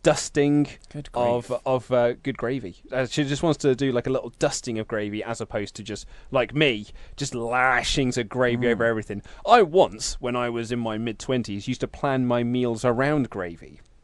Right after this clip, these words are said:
Speaker 1: Basically, was like, "Well, what can I have with gravy today?" Because I, I bloody love gravy.
Speaker 2: <laughs> I, what, and a can of Stella, if these <laughs> stories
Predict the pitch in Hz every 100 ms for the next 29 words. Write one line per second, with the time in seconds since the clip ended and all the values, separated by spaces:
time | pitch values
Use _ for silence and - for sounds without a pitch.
0 | _ - 127 131 120 135 185 247 226 208
1 | 175 175 143 143 135 135 123 131 107 95
2 | - 107 98 82 92 - - - - 135
3 | 156 147 156 151 - 147 151 - 143 127
4 | 151 - 180 - 95 95 110 143 135 269
5 | 349 247 185 185 - 156 - 202 190 -
6 | - 233 180 104 - - - 156 151 165
7 | 147 - - 180 175 165 151 139